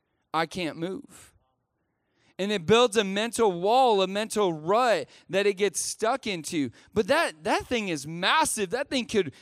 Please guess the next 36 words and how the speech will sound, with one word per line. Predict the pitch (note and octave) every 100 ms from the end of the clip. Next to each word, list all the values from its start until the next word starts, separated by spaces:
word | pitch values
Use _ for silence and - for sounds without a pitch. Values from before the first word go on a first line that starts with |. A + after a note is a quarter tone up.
| _
there's | A#3 D4 A#3+
no | C4 C4+
way | C4 C4+ C4
a | G3+
simple | - C4 A#3+ A3
stake | - - A#3 A#3+ B3
in | A3
the | G3
ground | G3+ G#3+ G3+
and | E3
a |
chain | D3 - G#3+ F3+
could | E3+
hold | D3+ F3+
an | D3+
elephant. | D3+ F3+ C#3+ C#3 G#2+ - _ _ _ _ _ _ _ _ _ _ -
But | E3 E3
there | E3+
is | A3+
a | F#3
way | D3 C#3+
that, | C3+ C#3 A#2+ _ _ _ _ _
and | D#3 F3
if, | D#3+ -
if, | D#3 C#3
if, | E3 D#3 C3+ -
if | D#3+ E3
it | F3+
can | G3 F3
get | F#3 D3
the | D#3
mental, | D#3 D#3+ F#3 F3+ F#3+ F3 D3 - _ _ _ _ -
the | D3
mental | E3 F3 G3+ G#3 E3
spot | - - E3+ G3+ E3
where | D#3 D#3 C#3+ B2+